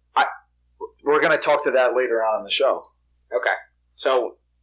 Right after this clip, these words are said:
Speaker 1: again, you can retort to that if you want. If not, we'll move on to the Bucks series.
Speaker 2: Uh, I, I, listen, I, I get the negativity at Kyrie. Again,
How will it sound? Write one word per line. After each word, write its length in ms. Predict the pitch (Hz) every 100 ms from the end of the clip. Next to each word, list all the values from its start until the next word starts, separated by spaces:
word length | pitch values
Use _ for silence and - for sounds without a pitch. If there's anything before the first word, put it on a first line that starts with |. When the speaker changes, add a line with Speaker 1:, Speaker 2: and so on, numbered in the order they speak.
| _ _ -
Speaker 1:
again, 280 | 165 - 135
you 100 | 185
can 140 | 220
retort 380 | 180 170 151 143
to 80 | 147
that 160 | 143
if 100 | 143
you 140 | 139 131
want. 240 | 131 131
If 160 | 120 135
not, 160 | 120 117
we'll 80 | 120
move 160 | 113
on 200 | 107 104
to 60 | -
the 80 | 104
Bucks 300 | 82 85 -
series. 320 | 95 113 - - _ _ _ _ -
Speaker 2:
Uh, 380 | 151 208 226 226 - _ _ _ _ _ _ _ -
I, 380 | 208 - - 175
I, 40 | 170
listen, 260 | 190 107
I, 120 | 101 113 -
I 60 | 117
get 300 | 123 123 127
the 240 | 120 110 107
negativity 760 | 113 107 - 107 110 123 - -
at 100 | 98
Kyrie. 460 | - 95 95 107 - -
Again, 380 | 104 104 110